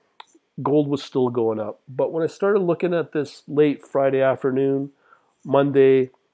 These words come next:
all the, uh, gold shorts started to set in,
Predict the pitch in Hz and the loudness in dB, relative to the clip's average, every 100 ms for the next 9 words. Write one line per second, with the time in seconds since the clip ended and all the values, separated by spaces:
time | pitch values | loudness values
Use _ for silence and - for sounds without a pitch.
0 | - _ _ _ _ _ _ - 131 131 | -20 _ _ _ _ _ _ -2 0 2
1 | 131 131 117 - - 180 123 113 117 110 | 2 2 0 -4 -16 -10 -6 -2 -2 -2
2 | 110 110 123 117 127 143 139 - 117 - | -4 -6 -10 -2 4 4 4 -4 -8 -6
3 | - 113 110 - - 123 120 123 113 | -6 -4 -6 -10 -8 -6 -4 -4 -6